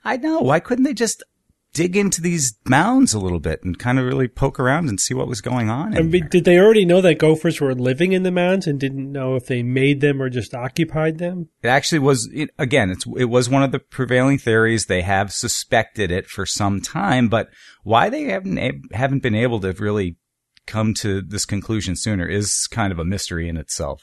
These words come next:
Speaker 2: Evan, I'm reading here that so the, the larger mounds might have taken generations and hundreds of years for the gophers to create.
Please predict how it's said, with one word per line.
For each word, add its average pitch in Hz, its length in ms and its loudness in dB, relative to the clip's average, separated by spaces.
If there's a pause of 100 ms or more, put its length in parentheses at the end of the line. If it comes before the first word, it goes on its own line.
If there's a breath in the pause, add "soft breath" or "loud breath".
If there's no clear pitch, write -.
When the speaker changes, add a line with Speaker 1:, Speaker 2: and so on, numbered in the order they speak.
Speaker 2:
Evan, 254 240 10
I'm 214 100 6
reading 247 300 4
here 208 180 6
that 180 200 6
so - 140 -2
the, 170 180 -2 (120)
the 175 100 6
larger 180 560 4
mounds 147 640 0
might 151 260 0
have 139 160 -4
taken 135 540 -2
generations 151 840 0
and 135 180 -4
hundreds 196 840 0
of 143 160 0
years 147 420 -2
for 139 120 -6
the 127 100 -4
gophers 131 420 -4
to - 100 -12
create. 123 460 -12